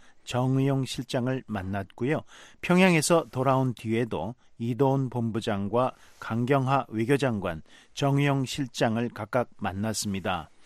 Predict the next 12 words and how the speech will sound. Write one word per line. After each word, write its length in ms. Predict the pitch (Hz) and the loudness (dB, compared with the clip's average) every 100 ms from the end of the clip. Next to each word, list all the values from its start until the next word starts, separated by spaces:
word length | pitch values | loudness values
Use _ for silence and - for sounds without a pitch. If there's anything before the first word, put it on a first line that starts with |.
| - - - - | -20 -20 -20 -10
북한 320 | 135 170 160 | 0 2 2
측과의 380 | - - 160 175 | 0 4 4 4
협상에 440 | 165 - 170 151 | -2 0 2 4
앞서 540 | 127 101 - 87 87 131 - - - | 2 0 -4 -4 -4 -8 -14 -20 -6
전략 540 | 131 139 147 151 - | 0 2 6 6 4
등을 320 | 156 156 170 143 | -2 2 2 0
논의한 480 | 123 131 120 107 | 0 0 0 -2
데 120 | 101 101 | -2 0
이어 300 | 107 127 123 - - | 0 0 -2 -14 -20
협상 540 | - 165 - 175 151 143 | -2 -2 2 2 2 0
결과에 500 | - 120 123 123 120 | -2 -2 2 2 0
대한 280 | 120 143 | 0 -2